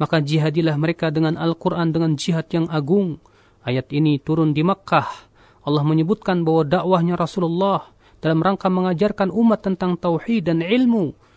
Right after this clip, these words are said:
Allah menyebutkan dengan jihadan kabira,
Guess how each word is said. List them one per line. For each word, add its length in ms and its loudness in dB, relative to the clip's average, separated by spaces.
Allah 160 -2
menyebutkan 640 -2
dengan 240 -4
jihadan 1120 -4
kabira, 960 -8